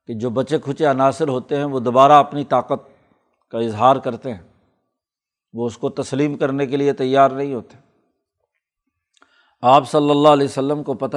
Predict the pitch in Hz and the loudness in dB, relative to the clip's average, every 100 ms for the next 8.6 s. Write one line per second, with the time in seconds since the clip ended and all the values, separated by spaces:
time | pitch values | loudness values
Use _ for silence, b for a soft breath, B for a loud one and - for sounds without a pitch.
0 | 135 127 139 143 135 127 131 127 120 110 | -4 -2 0 -2 -4 -2 -2 -2 -8 -10
1 | - _ _ _ _ _ _ _ _ _ | -16 _ _ _ _ _ _ _ _ _
2 | - 107 120 135 147 143 151 156 143 139 | -12 -6 0 2 2 0 -2 -2 0 -2
3 | 131 156 151 139 135 113 123 139 123 123 | 0 2 2 0 -6 -4 -4 -4 -6 -8
4 | 135 _ _ _ _ _ _ 123 127 139 | -10 _ _ _ _ _ _ 0 2 2
5 | 180 143 127 139 - 151 143 147 143 143 | 0 -6 -4 -8 -4 -2 -2 -2 -4 -6
6 | 143 135 139 123 120 127 131 147 - 117 | -8 -6 -6 -4 0 0 2 0 0 -4
7 | 117 123 127 _ _ _ _ 117 120 127 | -2 -4 -6 _ _ _ _ -6 -4 -4
8 | 131 131 123 - 139 | -4 -2 0 0 0